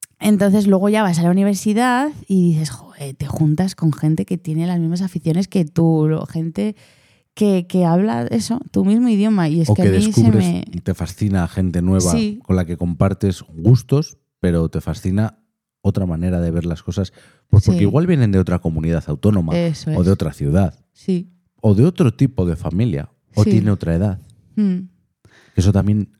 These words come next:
Speaker 2: hace mucho, el, el encontrarte con alguien en una educación que ya no es, vamos a decir,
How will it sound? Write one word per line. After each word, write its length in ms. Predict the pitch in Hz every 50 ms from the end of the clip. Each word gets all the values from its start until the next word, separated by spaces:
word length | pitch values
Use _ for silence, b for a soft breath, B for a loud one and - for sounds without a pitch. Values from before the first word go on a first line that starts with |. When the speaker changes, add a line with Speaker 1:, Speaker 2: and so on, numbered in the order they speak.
| _
Speaker 2:
hace 220 | - 82 76 90 82
mucho, 320 | 80 98 127 - - 92 82
el, 160 | 80 76 - -
el 100 | 82 80
encontrarte 460 | 76 71 76 73 87 90 87 - 104 90
con 180 | 95 95 95 95
alguien 380 | 95 90 87 95 90 87 82 b b b b b b b b b b b
en 140 | - - 82
una 220 | 87 90 92 92 92
educación 480 | 92 95 92 - 90 87 - 101 95
que 120 | 82 90 85
ya 120 | 90 90
no 100 | 92 95
es, 160 | 87 - - - 82 85 76 - 60 - - - _ -
vamos 160 | 82 82 76
a 40 | 78
decir, 520 | 80 - 98 92 80 76 80 73 64 67